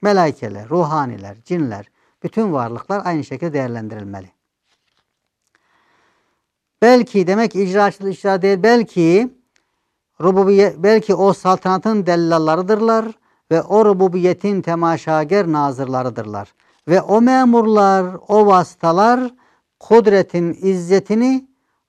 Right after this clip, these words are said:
rububiyetin haşmetini izhar içindir. Ha. Şimdi burada çok önemli bir, e, manayı sizinle paylaşmak istiyorum. Mesela bunu insan kendinden bir parça anlayabilir. Sadece varlığını anlamak için,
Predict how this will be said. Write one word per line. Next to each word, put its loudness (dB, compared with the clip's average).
rububiyetin 2
haşmetini -4
izhar -2
içindir. -14
Ha. -12
Şimdi -6
burada 0
çok -2
önemli -2
bir, -2
e, -4
manayı -2
sizinle -8
paylaşmak -10
istiyorum. -12
Mesela 0
bunu -4
insan -6
kendinden -6
bir -2
parça -4
anlayabilir. -6
Sadece -4
varlığını 0
anlamak -4
için, -16